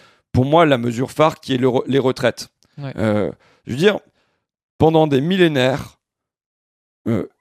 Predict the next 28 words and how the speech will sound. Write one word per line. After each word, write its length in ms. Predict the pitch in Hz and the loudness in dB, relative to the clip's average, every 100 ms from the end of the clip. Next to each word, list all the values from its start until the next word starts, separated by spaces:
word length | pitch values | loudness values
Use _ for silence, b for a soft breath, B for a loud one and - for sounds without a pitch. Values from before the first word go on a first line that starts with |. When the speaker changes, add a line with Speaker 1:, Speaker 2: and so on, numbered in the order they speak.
| _ | _
Speaker 1:
vieillir 640 | 101 131 202 180 180 156 117 | -12 2 2 2 0 -2 -2
dans 100 | 120 | -4
les 100 | 135 | -2
milieux 300 | 151 143 135 | -2 -2 -2
populaires, 460 | 127 - 135 156 | -4 -2 0 0
c'était 260 | - 139 156 | -4 -4 -2
la 100 | 151 | -2
misère. 480 | 156 151 131 - _ _ _ _ _ _ | -4 -4 -4 -4 _ _ _ _ _ _
C'était 220 | 120 151 | -4 -2
vivre 200 | 139 170 | -2 0
au 100 | 156 | -2
crochet 300 | 135 143 147 | -2 -4 -4
de 40 | - | -6
ses 180 | 139 | -4
enfants 300 | 135 - 156 185 | -4 -2 -4 -4
ou 80 | |
terminer 360 | - 127 135 135 | -4 -6 -4 -4
à 40 | |
l'hôpital. 500 | 127 113 107 101 87 - _ _ _ _ _ _ _ | -4 -6 -10 -10 -10 -14 _ _ _ _ _ _ _
T'a-, 280 | 120 95 85 - _ _ | 0 0 -4 -10 _ _
t'avais 220 | 143 139 | 2 4
un 100 | 156 | 2
taux 140 | - 160 | 2 -2
de 40 | |
pauvreté 500 | 151 151 143 143 170 | 0 0 0 -2 -4
qui 120 | - | -4
était 240 | 127 143 - | -6 -6 -6
énorme. 460 | 139 120 95 85 | -4 -4 -6 -8